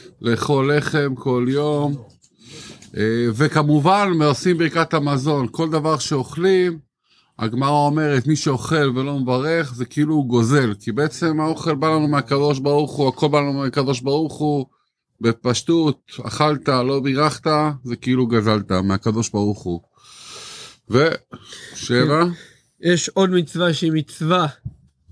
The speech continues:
Speaker 2: כללית, מצוות לימוד תורה. מצוות לימוד תורה זאת מצווה מאוד מאוד,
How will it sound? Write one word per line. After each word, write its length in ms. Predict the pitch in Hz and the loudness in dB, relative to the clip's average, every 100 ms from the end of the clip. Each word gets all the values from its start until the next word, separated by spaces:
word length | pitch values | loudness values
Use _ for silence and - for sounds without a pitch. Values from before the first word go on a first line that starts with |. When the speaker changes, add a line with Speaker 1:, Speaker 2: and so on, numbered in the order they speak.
| - - | -20 -12
Speaker 2:
כללית, 720 | - 160 170 208 202 - - _ _ _ - | -2 2 2 2 -2 -10 -20 _ _ _ -10
מצוות 420 | 151 - 226 214 | -8 0 0 0
לימוד 320 | 185 190 196 151 | 0 2 2 2
תורה. 280 | 165 147 123 _ _ _ _ _ 151 | 2 0 -2 _ _ _ _ _ -2
מצוות 220 | 208 208 | 0 2
לימוד 200 | 220 208 | 0 0
תורה 420 | 196 202 220 220 - | 0 2 2 0 -4
זאת 160 | 156 165 | -4 -2
מצווה 640 | 165 151 175 185 190 196 190 | -2 -4 -2 0 2 2 2
מאוד 400 | 175 160 196 190 | 0 0 2 2
מאוד, 340 | 180 180 185 | 2 2 0